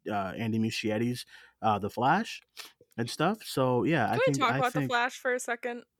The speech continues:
Speaker 1: Ugh, do we have to?
Speaker 2: With these, like, influencer castings.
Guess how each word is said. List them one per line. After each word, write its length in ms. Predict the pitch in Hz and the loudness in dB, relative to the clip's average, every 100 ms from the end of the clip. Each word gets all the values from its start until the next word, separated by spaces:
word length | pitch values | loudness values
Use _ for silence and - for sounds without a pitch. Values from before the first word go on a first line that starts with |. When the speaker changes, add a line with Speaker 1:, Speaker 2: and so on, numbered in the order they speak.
| _ _ _ _ - | _ _ _ _ -10
Speaker 1:
Ugh, 140 | 127 - - | -8 -10 -12
do 60 | 151 | -10
we 80 | 180 | -6
have 220 | 151 - | -6 -8
to? 200 | - 143 - | -10 -14 -10
Speaker 2:
With 180 | 233 262 | -4 -2
these, 220 | 262 254 247 | -2 -2 2
like, 220 | 220 214 | 0 0
influencer 800 | 208 202 - 214 214 220 214 214 | -4 -4 -4 -4 -2 -4 -4 -2
castings. 1080 | 233 214 220 - 220 226 247 240 - - | 0 0 0 -4 -4 -2 -6 -12 -16 -16